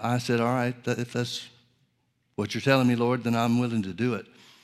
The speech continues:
Beth got a job at, uh, a department store over in Laguna Hills Mall. Any of you remember Buffum's?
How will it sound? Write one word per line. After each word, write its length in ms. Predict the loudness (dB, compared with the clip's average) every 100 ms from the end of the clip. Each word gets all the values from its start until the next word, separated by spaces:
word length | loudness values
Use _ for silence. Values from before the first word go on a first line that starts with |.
| -20 -20 _
Beth 280 | 4 4 6
got 160 | 4 4
a 40 |
job 360 | 4 4 4 2
at, 280 | 0 -2 -2
uh, 280 | 0 -2 -6 -8
a 260 | -8 -8 -10 -10
department 440 | -4 0 2 0 -4
store 220 | -4 -2
over 160 | -2
in 100 | -2
Laguna 320 | -2 -2 -2 0
Hills 280 | -2 -2
Mall. 360 | -2 0 -2 -8 -18 -8 0
Any 120 | 0
of 120 | 2
you 140 | 0
remember 300 | 2 2 0
Buffum's? 580 | 0 0 0 -2 -6 -10